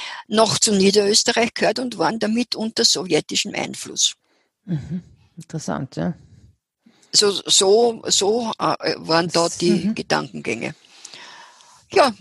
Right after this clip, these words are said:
Speaker 1: und sollen wir die Zonen, wie die waren?
Speaker 2: Ja, auf jeden
Speaker 1: Ah.
Speaker 2: Fall, finde ich total interessant. Also
Speaker 1: Ja.
Speaker 2: ich habe ja,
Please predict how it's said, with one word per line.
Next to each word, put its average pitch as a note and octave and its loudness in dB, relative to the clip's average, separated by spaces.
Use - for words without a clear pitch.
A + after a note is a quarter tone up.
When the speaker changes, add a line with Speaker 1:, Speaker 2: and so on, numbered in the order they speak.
Speaker 1:
und A3+ 0
sollen - 0
wir A#3 2
die A#3 -4
Zonen, B3+ -2
wie A3+ -8
die A3 -6
waren? A3 -4
Speaker 2:
Ja, D#3+ 4
auf D#3+ -2
jeden F3 4
Speaker 1:
Ah. - -2
Speaker 2:
Fall, B3+ 4
finde F#3 0
ich - -10
total F#3 2
interessant. E3 -2
Also G3+ 4
Speaker 1:
Ja. - 0
Speaker 2:
ich B3 -6
habe B3+ 0
ja, G#3+ 4